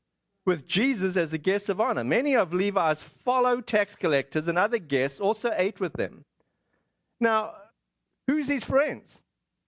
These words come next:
Fellow, fellow tax collectors, 'cause you can't make friends with anybody else. He doesn't have any other friends. It's the only friends he's got are other crooks and criminals that are like, likewise, you know. Uh, that's all he's got. And verse thirty gives us an insight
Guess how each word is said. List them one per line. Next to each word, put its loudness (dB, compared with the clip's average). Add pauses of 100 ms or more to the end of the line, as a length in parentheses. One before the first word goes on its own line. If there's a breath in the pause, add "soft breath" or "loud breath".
(520)
Fellow, 0 (420)
fellow 2
tax -2
collectors, -2
'cause -4
you -10
can't 0
make -2
friends -2
with -4
anybody 0
else. -2
He 2
doesn't 2
have 2
any 2
other 2
friends. -2
It's -12
the 0
only 0
friends -2
he's -6
got 0 (300 soft breath)
are 2
other 2
crooks -4
and -6
criminals 0
that 0
are 0
like, -2
likewise, -2
you -4
know. 0 (320 soft breath)
Uh, 2 (1000)
that's -2
all 0
he's 0
got. -2 (540 soft breath)
And 0 (500)
verse 0
thirty 0
gives -2
us -6
an 2
insight 0